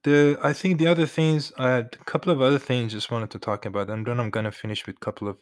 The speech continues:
uh, movie recommendations or movie lines, because I love cinema, good movies, which is very rare these days. Um, so I was thinking, I've lost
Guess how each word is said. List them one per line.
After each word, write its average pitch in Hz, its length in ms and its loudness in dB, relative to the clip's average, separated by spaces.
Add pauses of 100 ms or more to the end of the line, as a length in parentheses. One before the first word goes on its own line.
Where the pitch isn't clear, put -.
(100)
uh, 98 320 -10 (640)
movie 101 260 -6
recommendations 98 800 -4
or 98 80 -6
movie 95 300 -4
lines, 95 420 -2
because 98 320 -2
I 113 60 2
love 98 280 2
cinema, 98 480 -2 (260)
good 131 200 6
movies, 101 460 0
which - 320 0
is 107 200 6
very 107 300 4
rare 98 340 4
these 92 220 -2
days. 98 400 -8 (720)
Um, 107 540 -2 (560)
so 127 260 6
I 147 100 6
was 214 220 6
thinking, 160 600 8
I've 127 200 2
lost 135 400 4